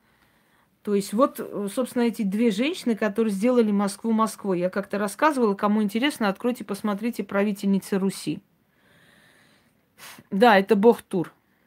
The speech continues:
Тур или Тыр, который, э,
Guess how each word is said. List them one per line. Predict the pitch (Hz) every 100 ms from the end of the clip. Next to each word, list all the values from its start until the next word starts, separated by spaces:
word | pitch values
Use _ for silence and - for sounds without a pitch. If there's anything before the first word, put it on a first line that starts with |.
| _ _ - 262 _
Тур | 285 302
или | - 214 202
Тыр, | 190 247 269 - _ _ _ _ _ _ 196
который, | 202 202 233 220 208 -
э, | - 180 190 180 180 180